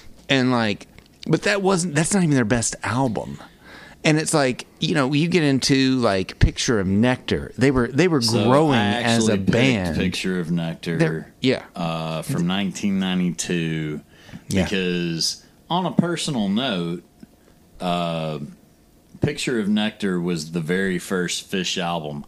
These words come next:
Speaker 2: I ever listened to.
Speaker 1: Mm, that's
Speaker 2: Because
Speaker 1: usually how it happens.
Speaker 2: Because I wasn't super familiar with them. And Jay said, "Oh, man, you gotta check this
Speaker 1: You've
Speaker 2: album
Speaker 1: got to,
Speaker 2: out."
Speaker 1: yeah.
Speaker 2: And I was just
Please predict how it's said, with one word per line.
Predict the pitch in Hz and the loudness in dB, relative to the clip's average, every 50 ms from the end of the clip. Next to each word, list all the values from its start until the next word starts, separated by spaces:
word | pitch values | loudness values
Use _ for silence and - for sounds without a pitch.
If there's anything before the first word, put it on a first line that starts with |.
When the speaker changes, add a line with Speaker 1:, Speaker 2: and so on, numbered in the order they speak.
| - - | -14 -8
Speaker 2:
I | - 95 127 139 110 | -4 -2 -2 -2 -2
ever | 90 85 80 71 78 | -4 -6 -8 -8 -10
listened | 76 76 78 76 73 - - 78 71 71 | -8 -8 -6 -6 -6 -6 -6 -6 -8 -10
to. | - 82 80 78 73 76 78 | -8 -8 -8 -6 -6 -6 -4
Speaker 1:
Mm, | 95 95 98 92 82 69 - - - - - - | -2 0 0 0 -2 -4 -6 -12 -20 -20 -18 -12
that's | - 80 78 | -10 -8 -6
Speaker 2:
Because | 90 90 85 | -4 -4 -2
Speaker 1:
usually | 90 98 107 110 107 123 120 117 | 0 2 2 2 2 2 2 4
how | 117 123 123 127 | 4 4 4 4
it | 131 | 4
happens. | 156 180 196 170 151 143 139 - - - | 4 2 2 2 0 0 0 -4 -6 -4
Speaker 2:
Because | 180 185 180 - 98 90 82 - - - | -4 -4 -2 -2 -2 -4 -4 -6 -8 -4
I | 95 92 107 117 | -2 0 0 0
wasn't | 117 113 113 117 117 113 104 110 101 85 - | 0 0 0 0 0 0 -2 -2 -2 -2 -4
super | - - - 117 113 95 - 101 | -4 -2 -2 -2 -4 -2 -2 -4
familiar | 85 - - 92 87 90 107 123 127 123 107 92 87 | -4 -4 -4 -2 0 0 0 0 0 -2 -2 -2 -2
with | 85 85 82 82 - - | -2 -2 -4 -6 -8 -6
them. | - - 85 85 82 87 85 - - - - - - - _ _ _ - | -4 -2 -2 0 -2 -2 -4 -6 -12 -20 -20 -20 -20 -20 _ _ _ -8
And | 90 90 87 85 82 | -4 -2 -2 0 -2
Jay | 78 78 92 101 107 110 113 101 | -2 -2 -2 -2 0 0 0 0
said, | - - - 98 87 87 87 85 82 78 80 - - _ - - | -2 -2 -2 -2 -4 -4 -4 -4 -6 -6 -10 -14 -20 _ -6 -2
"Oh, | 101 101 101 98 | -2 0 0 0
man, | 98 101 104 101 98 95 90 82 | -2 -2 -2 -2 -2 -2 -2 -2
you | 82 82 82 82 | -2 -2 -2 -2
gotta | 82 90 85 85 85 85 | -2 -2 -4 -4 -4 -6
check | 80 - - 87 85 82 - - | -6 -6 -6 -4 -6 -8 -8 -8
this | - 82 - | -6 -4 -4
Speaker 1:
You've | 92 87 | -2 -2
Speaker 2:
album | 85 85 85 87 90 | -2 -2 -2 0 0
Speaker 1:
got | 101 95 90 85 76 | 0 0 0 0 -2
to, | 73 73 | -4 -6
Speaker 2:
out." | 71 73 - - | -6 -6 -4 -2
Speaker 1:
yeah. | 98 90 80 - - - - - - - - - | -2 -2 -2 -4 -12 -18 -20 -20 -20 -20 -12 -4
Speaker 2:
And | 110 107 101 101 | -2 -2 -2 0
I | 101 98 101 | -2 -2 -2
was | 98 101 95 - - - | -4 -2 -4 -4 -4 -6
just | - - 98 98 - - - | -8 -12 -8 -8 -8 -8 -8